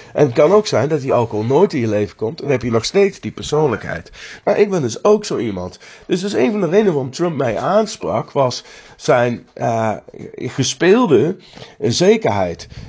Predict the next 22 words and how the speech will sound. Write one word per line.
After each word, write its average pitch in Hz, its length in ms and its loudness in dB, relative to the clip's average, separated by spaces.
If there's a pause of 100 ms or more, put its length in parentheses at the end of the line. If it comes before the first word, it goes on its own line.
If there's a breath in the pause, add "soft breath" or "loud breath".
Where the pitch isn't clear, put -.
(100)
En, 117 300 -4
ehm, 104 480 -2 (640 loud breath)
eh, 95 480 -8 (220)
ja, 110 420 0 (240)
zijn, 117 280 -2
zijn, 110 360 -2
eh, 101 400 2
eh, 92 500 -6 (180)
dat 113 140 -2
hij 110 80 -10
zo 104 140 2
overtuigd 131 580 2
is 117 120 -6
van 104 180 -6
zichzelf. 110 560 -2 (500 loud breath)
Eh, 113 380 -2 (340)
dus 123 260 -4
ja, 127 160 2
dat, 113 240 -6
eh, 110 460 2
dat, 101 240 -4
dat, 113 240 -8